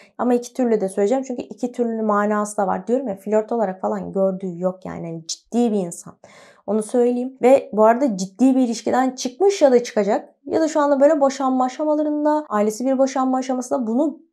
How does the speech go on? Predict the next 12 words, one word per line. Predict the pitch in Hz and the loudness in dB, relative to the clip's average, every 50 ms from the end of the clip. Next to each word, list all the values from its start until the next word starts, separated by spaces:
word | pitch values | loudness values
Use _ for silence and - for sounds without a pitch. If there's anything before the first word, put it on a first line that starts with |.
| 214 - - | -20 -20 -8
farkında | - - 208 202 196 196 196 - 226 208 208 196 202 190 190 190 - | 0 2 4 4 4 2 0 -4 -4 -2 0 0 0 0 0 0 0
olan | 208 220 214 196 190 190 | 2 4 4 4 2 2
bir | 185 190 | 2 2
enerji. | 202 214 233 240 233 247 285 285 | 2 4 2 2 0 0 -2 -4
Çünkü | - 269 262 277 214 190 | -4 -4 -4 -4 -4 -4
bitmiş | 196 196 - 277 269 - - | -6 -8 -8 -8 -6 -6 -4
bir | 262 | -2
ilişkiden | 254 233 214 214 - - 240 226 220 214 | -2 -2 -2 -4 -4 -4 -2 -2 0 0
aslında | 208 202 196 - - 190 185 180 175 170 - - | 0 -2 -4 -6 -8 -8 -6 -6 -6 -6 -4 0
ruhen | 196 233 247 247 202 208 190 190 190 | 4 6 6 6 6 2 0 -4 -4
çıkmış | 190 - - _ 254 269 - - - | -6 -10 -10 _ -8 -8 -8 -8 -4
görünüyor. | - 220 - 202 202 190 170 160 - | -2 0 0 0 0 -2 -2 -4 -6